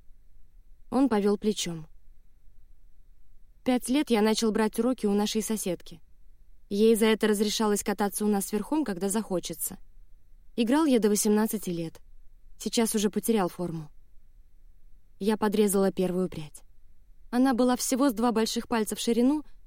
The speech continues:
но Исаак все равно вздрогнул. "Наверняка ты просто так считаешь, потому что ты такой же перфекционист, как Артуро Бене что-то там".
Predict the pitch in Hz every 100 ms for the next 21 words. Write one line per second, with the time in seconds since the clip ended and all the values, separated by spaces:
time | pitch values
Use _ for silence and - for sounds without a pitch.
0 | - 233 226 220 233 247 - - 208 208
1 | 214 196 185 165 160 156 - - - -
2 | - - - - - 269 294 320 370 370
3 | 277 277 - 254 254 - 254 339 311 -
4 | 214 233 254 254 262 240 240 247 226 233
5 | - 247 269 262 330 - 247 220 214 254
6 | 254 220 247 240 226 220 220 - 233 208
7 | 214 165 156